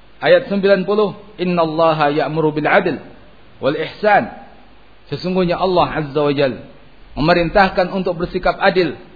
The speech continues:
dan bersikap ihsan. Allah Azza wa Jal juga memberikan suatu pahala besar bagi mereka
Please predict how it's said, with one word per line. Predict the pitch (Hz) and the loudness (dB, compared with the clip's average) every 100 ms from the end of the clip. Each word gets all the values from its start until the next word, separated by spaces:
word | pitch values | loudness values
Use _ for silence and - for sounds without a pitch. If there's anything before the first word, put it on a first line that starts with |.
| - - - 117 | -20 -20 -18 -6
dan | 156 143 | -4 -2
bersikap | 147 - 156 151 127 | -4 -6 -6 -6 -6
ihsan. | 131 - 156 107 - - - - - - - - - - - - - | -10 -4 -4 -4 -10 -20 -20 -20 -20 -20 -20 -20 -20 -20 -20 -20 -16
Allah | - 151 190 190 | -6 0 2 0
Azza | 180 196 | 0 2
wa | 208 196 | 4 4
Jal | 208 170 123 - - - - - - - 113 | 4 2 -4 -16 -20 -20 -20 -20 -20 -18 -10
juga | 147 175 | -4 -2
memberikan | 180 175 208 214 208 165 113 - - - - - - - - - - - | 0 2 2 2 0 -2 -6 -12 -20 -20 -20 -20 -20 -20 -20 -20 -16 0
suatu | 170 185 202 185 156 117 - - - - - - - - - - - | 2 2 0 0 -2 -6 -14 -20 -20 -20 -20 -20 -20 -20 -20 -20 -4
pahala | 175 170 202 202 | 2 4 4 2
besar | 165 - 202 - - - - - - - | 0 2 4 2 -4 -14 -20 -20 -20 -12
bagi | 110 147 160 | -6 -4 0
mereka | 160 165 165 160 127 - - | 0 0 0 0 -2 -6 -18